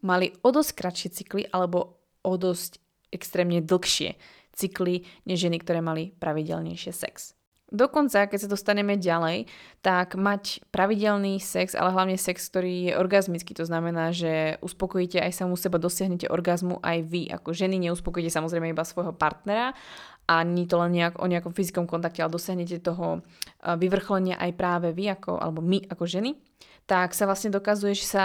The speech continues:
zlepšuje i plodnosť ženy, pretože vlastne tá plodnosť sa zlepšuje tým, že sa, e, ovplyvňuje pozitívne, a, zmena bazálnej teploty v rámci nášho menštruačného cyklu. Ak sledujete dlhšie, alebo sleduješ moju prácu dlhšie, alebo s-, e, počúvaš vlastne tento podcast už dlhšiu dobu,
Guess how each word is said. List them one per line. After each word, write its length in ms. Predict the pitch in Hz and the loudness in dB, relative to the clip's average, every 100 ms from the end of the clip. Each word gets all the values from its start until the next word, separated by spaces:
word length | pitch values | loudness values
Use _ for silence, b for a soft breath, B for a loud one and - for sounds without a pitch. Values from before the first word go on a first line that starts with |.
| 185 | 2
zlepšuje 720 | 185 175 185 190 - 208 196 | 0 2 2 2 0 2 2
i 80 | 202 | 0
plodnosť 640 | - 208 208 208 180 - 175 | -2 4 4 4 -2 -6 -8
ženy, 320 | 170 160 180 | -8 -8 -4
pretože 400 | 170 175 185 190 | -2 0 0 2
vlastne 480 | 185 180 - 196 190 B B B - | 2 0 -2 -2 -2 B B B -6
tá 80 | |
plodnosť 380 | 196 196 196 214 | -2 0 0 0
sa 60 | 214 | -2
zlepšuje 380 | 202 196 - 214 208 | -2 -2 -2 -4 -2
tým, 240 | 180 214 311 _ _ _ _ | -4 -4 -6 _ _ _ _
že 240 | 196 190 190 | -4 -2 0
sa, 480 | - 190 185 180 | 2 2 4 2
e, 320 | - - 175 - | 0 -2 0 -2
ovplyvňuje 960 | - 214 196 196 190 185 180 180 - _ | 2 0 2 0 2 2 0 -2 -8 _
pozitívne, 880 | - 214 214 214 196 180 175 175 185 B B B B | 0 2 0 -2 -4 -2 0 0 -2 B B B B
a, 220 | - 170 | 0 2
zmena 380 | 175 202 208 202 | 4 4 6 6
bazálnej 400 | 190 185 196 190 | 4 4 2 0
teploty 560 | 190 180 185 180 185 180 | 0 0 0 0 0 2
v 100 | 175 | 4
rámci 300 | 175 175 180 | 4 4 -2
nášho 160 | 170 170 | -2 0
menštruačného 560 | 165 170 175 165 175 | -2 0 -2 0 -2
cyklu. 300 | 165 - - | -4 -6 -8
Ak 160 | - 214 | -2 0
sledujete 540 | - 254 247 240 247 | 2 6 6 6 2
dlhšie, 340 | 220 202 - 202 | 2 0 0 2
alebo 220 | 185 180 | 2 0
sleduješ 320 | 196 190 196 | -2 -2 0
moju 160 | 185 175 | -2 0
prácu 320 | 180 185 180 | 0 -2 -4
dlhšie, 340 | 175 - 208 | -8 -4 0
alebo 380 | 196 180 170 170 | 2 2 0 -2
s-, 240 | 175 - - | -4 -10 -4
e, 160 | 165 | -2
počúvaš 400 | 165 180 196 175 | -2 -2 0 0
vlastne 180 | 175 185 | -2 -6
tento 220 | 180 185 | -4 -4
podcast 320 | 180 170 175 | -6 -4 -2
už 80 | 175 | -2
dlhšiu 240 | 170 - 175 | -6 -8 -4
dobu, 320 | 165 180 | -2 -2